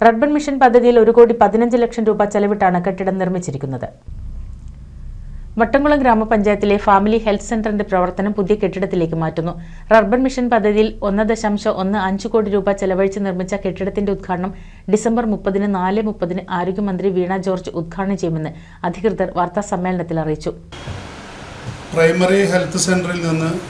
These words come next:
Speaker 2: ഫാമിലി ഹെൽത്ത് സെന്ററിലേക്ക് മാറ്റം വന്നതിന് ശേഷം, രണ്ടായിരത്തി പതിനെട്ടിന് ശേഷം നമ്മുടെ ഹെൽത്ത് സെന്ററിൽ ഒരുപാട് സ്ഥലപരിമിതികളും പ്രയാസങ്ങളുണ്ടതിൻ്റെ അടിസ്ഥാനത്തിൽ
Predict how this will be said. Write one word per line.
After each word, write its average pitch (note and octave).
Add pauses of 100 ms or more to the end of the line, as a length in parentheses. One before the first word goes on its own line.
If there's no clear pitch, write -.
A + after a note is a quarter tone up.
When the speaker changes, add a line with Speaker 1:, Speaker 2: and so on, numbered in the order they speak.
(880)
Speaker 2:
ഫാമിലി E3+
ഹെൽത്ത് E3
സെന്ററിലേക്ക് D#3+ (640)
മാറ്റം D3
വന്നതിന് D#3
ശേഷം, C#3+
രണ്ടായിരത്തി C#3+
പതിനെട്ടിന് C#3+
ശേഷം B2 (1160)
നമ്മുടെ E3 (1700)
ഹെൽത്ത് D#3+
സെന്ററിൽ E3
ഒരുപാട് D#3+
സ്ഥലപരിമിതികളും D#3+
പ്രയാസങ്ങളുണ്ടതിൻ്റെ D3
അടിസ്ഥാനത്തിൽ C3